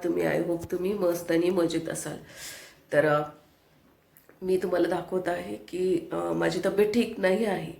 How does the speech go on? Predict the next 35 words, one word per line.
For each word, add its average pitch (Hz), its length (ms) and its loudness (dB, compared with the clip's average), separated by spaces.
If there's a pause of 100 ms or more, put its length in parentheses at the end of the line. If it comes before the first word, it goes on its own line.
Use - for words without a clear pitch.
(600)
आणि 170 420 6 (160)
सर्दी 220 340 0
वगैरे 226 240 6
खूप 214 260 -4
जास्ती 196 320 -2
झाली. 160 260 -4
पहिली 196 320 0
झाली 196 220 0
होती 196 180 -4
मुलाला, 226 420 2
आणि 196 120 -2
मुलाचं 226 380 2
इन्फेक्शन 214 420 -2
मला 220 260 4
होणार 185 320 2
नाही 156 120 0
असं 180 200 -2
होतच 185 360 -2
नाही. 143 140 0
घरात 196 260 4 (100)
कुणाला 214 240 2
काही 220 320 2
जरी 233 220 4
झालं 233 260 0 (580)
तर 214 120 0
त्यांचं 233 260 6
इन्श-, 233 480 4
इन्फेक्शन 220 560 0
मला 202 240 4
खूप 226 180 -2
पटकन 202 420 0
होतं. 214 280 2
सर्दीचं, 214 600 2 (120)
अ, 185 220 0
तर 190 60 -6